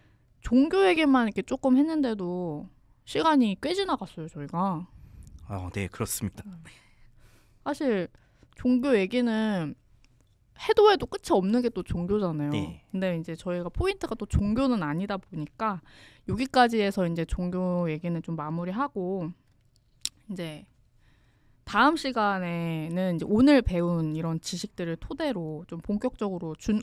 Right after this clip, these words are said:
Speaker 1: 중동 전쟁의 좀 역사적인 배경이라든지
Speaker 2: 네.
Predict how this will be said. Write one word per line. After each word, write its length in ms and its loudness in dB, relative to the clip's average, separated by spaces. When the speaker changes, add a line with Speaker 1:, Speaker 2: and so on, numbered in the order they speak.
Speaker 1:
중동 500 4
전쟁의 520 -2
좀 240 -6
역사적인 800 -4
배경이라든지 1040 0
Speaker 2:
네. 300 -4